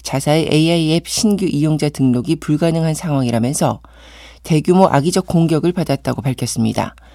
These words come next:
딥시크는 지난달 말 출시한 딥시크 브이쓰리가 미국의 수출 규제에 걸리지 않도록 엔비디아에서 따로 만든 저사양 칩을 활용했고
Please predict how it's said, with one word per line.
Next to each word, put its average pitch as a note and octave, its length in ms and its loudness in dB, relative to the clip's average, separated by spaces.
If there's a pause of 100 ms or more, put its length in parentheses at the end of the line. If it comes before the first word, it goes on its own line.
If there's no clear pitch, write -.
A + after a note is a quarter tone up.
(440)
딥시크는 G#3+ 640 6
지난달 G3 400 4
말 F#3+ 160 4
출시한 F3+ 420 0
딥시크 - 400 -4
브이쓰리가 D#3 680 0 (360)
미국의 E3+ 420 4
수출 F#3+ 360 -2
규제에 D#3+ 260 0
걸리지 C#3+ 360 0
않도록 C#3 500 -2 (320)
엔비디아에서 D#3+ 720 4
따로 G#3 260 2
만든 F3 480 2
저사양 E3 600 0
칩을 - 260 -2
활용했고 D#3 680 -2